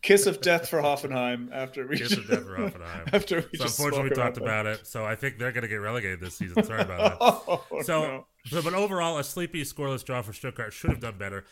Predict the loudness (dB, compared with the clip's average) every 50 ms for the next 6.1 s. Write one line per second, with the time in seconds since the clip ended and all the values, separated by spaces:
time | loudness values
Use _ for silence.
0 | -20 -8 -2 0 2 2 2 0 -2 0 0 0 0 -2 -4 -8 -10 -10 -12 -8
1 | -4 -4 -4 -4 -2 -4 -4 -4 -4 -6 -8 -6 -4 -2 -2 -2 -4 -6 -8 -10
2 | -10 -10 -8 -8 -6 -6 -8 -8 -10 -12 -14 -12 -10 -8 -8 -8 -8 -8 -10 -10
3 | -10 -10 -10 -12 -12 -12 -12 -12 -12 -14 -16 -14 -12 -10 -10 -10 -12 -14 -14 -12
4 | -12 -14 -14 -16 _ _ _ _ _ _ _ _ -8 -6 -6 -6 -6 -10 -12 -12
5 | -12 -14 -16 -18 -16 -12 -8 -8 -6 -4 -4 -6 -8 -10 -14 -20 -18 -18 -18 -16
6 | -16 -18